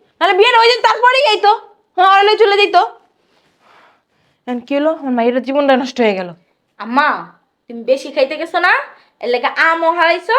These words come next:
Speaker 2: আমের লাগে সালাও হারাইছো। এখন বুঝো, এখন ঘরে বয়ে বইয়া গিলাও। আমার জামাই দ্বারা ফোন দিবা না টাকা পয়সার জন্য।
Speaker 1: এখন সব দোষ আমার। হুম? কতগুলো টাকা দিত জামাই প্রবাস দিয়া। এখন কি হইব?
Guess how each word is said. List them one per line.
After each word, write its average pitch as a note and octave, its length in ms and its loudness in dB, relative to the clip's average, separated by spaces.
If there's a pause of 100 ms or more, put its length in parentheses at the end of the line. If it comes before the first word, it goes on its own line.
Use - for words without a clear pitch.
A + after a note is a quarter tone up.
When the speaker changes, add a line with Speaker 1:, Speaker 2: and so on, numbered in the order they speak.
(340)
Speaker 2:
আমের C4+ 220 -2
লাগে C#4+ 220 -2
সালাও D4+ 420 0
হারাইছো। F3 400 -10 (260)
এখন A#3+ 240 -8
বুঝো, A3 420 -6 (120)
এখন A#3+ 240 -10
ঘরে A3 220 4
বয়ে A#3+ 240 2
বইয়া A4+ 380 2 (400)
গিলাও। B3+ 320 -2 (260)
আমার A#3+ 260 -2
জামাই C#4 220 0
দ্বারা D#4+ 160 2
ফোন D#4 200 -4
দিবা B3+ 160 -2
না A3+ 120 -2
টাকা A#3 220 -4
পয়সার A#3+ 300 -6
জন্য। F#3 300 -16 (1040)
Speaker 1:
এখন C4+ 200 -2
সব B3+ 300 -4
দোষ A#3 200 -8
আমার। G#3+ 240 -8 (360)
হুম? D4+ 200 -8 (580)
কতগুলো B3+ 440 -2
টাকা A#3 240 -4
দিত B3 160 -8
জামাই A3 240 -2
প্রবাস A3 320 -6
দিয়া। G#3+ 220 -6 (760)
এখন A#3 120 -8
কি C4 220 -10
হইব? C#4 240 -6